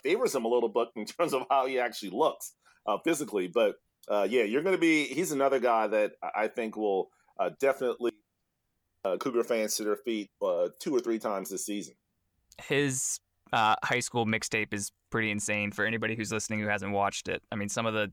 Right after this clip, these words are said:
Speaker 2: dunks he uncorked in that were, were nuts.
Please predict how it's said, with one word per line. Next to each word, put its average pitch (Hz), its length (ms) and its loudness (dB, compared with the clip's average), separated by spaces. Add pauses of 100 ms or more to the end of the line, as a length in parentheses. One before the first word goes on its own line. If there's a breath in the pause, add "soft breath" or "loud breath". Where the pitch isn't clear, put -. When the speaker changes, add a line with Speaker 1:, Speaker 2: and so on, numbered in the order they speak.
Speaker 2:
dunks 107 240 -4
he 104 120 -4
uncorked 104 520 -4
in 101 120 -8
that 101 260 -6
were, - 240 -4 (300)
were - 100 -6
nuts. - 520 -8